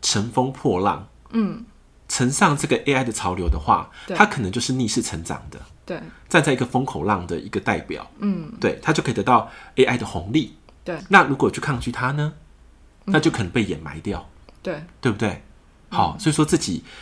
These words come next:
Speaker 1: 站的位置非常非常的重要哦。
Speaker 2: 嗯。
Speaker 1: 好。
Speaker 2: 确实。
Speaker 1: 确实嘛。
Speaker 2: 对。
Speaker 1: 所以我们拉回到自己的观点。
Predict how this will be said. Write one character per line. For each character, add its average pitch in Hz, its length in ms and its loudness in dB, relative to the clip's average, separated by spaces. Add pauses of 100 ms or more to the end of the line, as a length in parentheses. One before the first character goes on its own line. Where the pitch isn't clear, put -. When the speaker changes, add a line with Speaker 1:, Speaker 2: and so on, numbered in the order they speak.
(140)
Speaker 1:
站 151 160 6
的 123 80 4
位 127 100 4
置 101 100 -2
非 120 200 2
常 107 180 -4
非 101 140 -2
常 92 120 -6
的 87 80 -6
重 90 240 -4
要 87 200 -4
哦。 80 360 -10 (120)
Speaker 2:
嗯。 185 480 -2
Speaker 1:
好。 - 320 -4 (180)
Speaker 2:
确 202 220 -4
实。 - 240 -12 (260)
Speaker 1:
确 - 160 6
实 - 180 0
嘛。 82 280 -6
Speaker 2:
对。 151 100 -8 (160)
Speaker 1:
所 - 140 6
以 - 40 6
我 131 40 4
们 131 40 4
拉 175 200 8
回 131 180 0
到 110 140 0
自 107 180 -4
己 - 320 -4 (1040)
的 120 80 -2
观 127 320 4
点。 - 260 -8